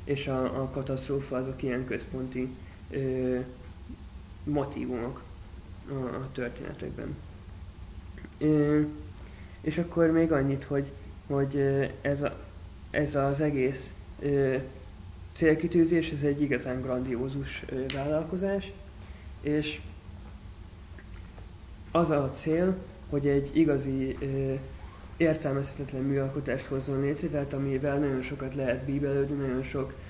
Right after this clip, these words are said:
ö, diskurzus épül át rá, ö, nagyon sok ember nagyon sok ideig foglalkozhat azzal, hogy kibogozza a szálakat. Ugye, hogy a,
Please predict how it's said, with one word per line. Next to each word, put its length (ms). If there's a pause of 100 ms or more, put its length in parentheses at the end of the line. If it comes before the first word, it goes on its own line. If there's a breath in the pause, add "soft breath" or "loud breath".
(140 loud breath)
ö, 280 (580)
diskurzus 540
épül 380
át 260
rá, 280 (300 loud breath)
ö, 100
nagyon 440
sok 300 (840)
ember 360
nagyon 220
sok 200
ideig 240
foglalkozhat 600
azzal, 220
hogy 100
kibogozza 560
a 60
szálakat. 500
Ugye, 180
hogy 200
a, 120